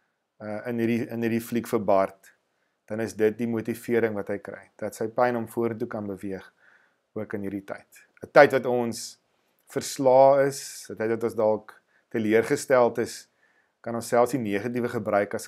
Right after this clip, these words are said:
krag om ons vorentoe te dryf. En ek dink dit is nogal 'n besondere les in hierdie fliek,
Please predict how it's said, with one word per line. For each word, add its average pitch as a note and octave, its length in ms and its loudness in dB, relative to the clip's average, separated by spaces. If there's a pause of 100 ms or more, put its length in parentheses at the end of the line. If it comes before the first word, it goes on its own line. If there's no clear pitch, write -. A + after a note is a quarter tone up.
krag C3 320 4
om G#2+ 120 -8
ons - 100 -14
vorentoe A2+ 380 -4
te G2+ 120 -6
dryf. G2 380 -12 (840)
En A2+ 160 -2
ek G#2 120 -4
dink A#2+ 180 0
dit A#2+ 180 0
is A#2 100 -8
nogal A2+ 320 -2
'n G#2 100 -6
besondere A#2+ 360 -4
les G2+ 240 -4
in A2 60 -8
hierdie G#2 200 -6
fliek, - 300 -16